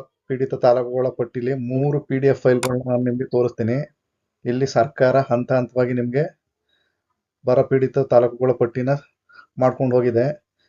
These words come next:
ಇಲ್ಲಿ ನೀವು ಎರಡ್ ಸಾವಿರದ ಇಪ್ಪತ್ಮೂರರ ಮುಂಗಾರಿನ ತೀವ್ರ ಬರ ಪೀಡಿತ ತಾಲೂಕುಗಳು ನೂರ ಅರವತ್ತೊಂದು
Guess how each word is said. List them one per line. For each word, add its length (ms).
ಇಲ್ಲಿ 240
ನೀವು 200
ಎರಡ್ 220
ಸಾವಿರದ 240
ಇಪ್ಪತ್ಮೂರರ 760
ಮುಂಗಾರಿನ 540
ತೀವ್ರ 400
ಬರ 260
ಪೀಡಿತ 320
ತಾಲೂಕುಗಳು 640
ನೂರ 260
ಅರವತ್ತೊಂದು 480